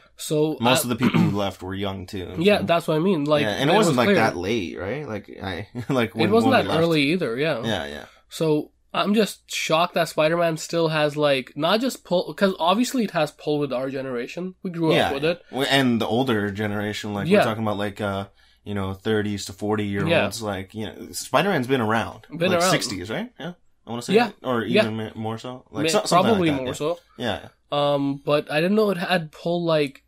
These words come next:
Speaker 1: even to younger kids <laughs> now.
Speaker 2: Oh, yeah. Like,
Speaker 1: Yeah.
Speaker 2: okay, you go with, um, the things that'll never be topped is, like, Batman, Superman, and, uh, Spider-Man. Those are always,
Speaker 1: S-,
Speaker 2: like,
Speaker 1: surprisingly,
Speaker 2: pulling, raking
Speaker 1: Scooby-Doo.
Speaker 2: money.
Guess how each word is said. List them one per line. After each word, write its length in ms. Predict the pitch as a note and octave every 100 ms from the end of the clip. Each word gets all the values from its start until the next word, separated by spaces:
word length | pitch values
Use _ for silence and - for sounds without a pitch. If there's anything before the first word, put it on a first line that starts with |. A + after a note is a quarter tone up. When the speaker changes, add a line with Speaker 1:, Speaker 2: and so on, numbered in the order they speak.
| _ _ _ _
Speaker 1:
even 300 | E3+ F3 E3+
to 100 | D#3+
younger 420 | C#3 C#3 D3 D3+
kids 400 | D3+ F3 F#3 G3
<laughs> 60 | F3
now. 320 | B2 B2 C3 C3+
Speaker 2:
Oh, 160 | D#3+
yeah. 340 | G#2+ A#2 A2 E2
Like, 220 | G#2+ G#2+
Speaker 1:
Yeah. 160 | G3+ F3
Speaker 2:
okay, 220 | A#2+ G#2
you 100 | A2+
go 120 | B2
with, 300 | A#2 A#2 -
um, 680 | A2 G#2 G2+ G#2 G#2 G2+ G2+ _ _ _
the 60 | G#2+
things 220 | C3+ C3
that'll 160 | C3+ B2+
never 220 | B2+ B2
be 140 | A#2 A#2
topped 300 | B2 A#2 G#2+
is, 100 | G#2
like, 220 | G2 -
Batman, 360 | A2 A2+ A2+
Superman, 480 | A2 A2 G#2+ G#2+ G#2
and, 280 | G2 F#2+ -
uh, 160 | F2 D#2
Spider-Man. 460 | - G#2+ G2 F#2
Those 200 | G#2 A2+ A2
are 60 |
always, 400 | G#2+ G#2+ G#2 G#2
Speaker 1:
S-, 60 | -
Speaker 2:
like, 180 | D3 G#2
Speaker 1:
surprisingly, 520 | D3 E3+ E3 F#3 D#3+
Speaker 2:
pulling, 200 | - D3+
raking 200 | D3 C#3
Speaker 1:
Scooby-Doo. 60 | G#2
Speaker 2:
money. 180 | G2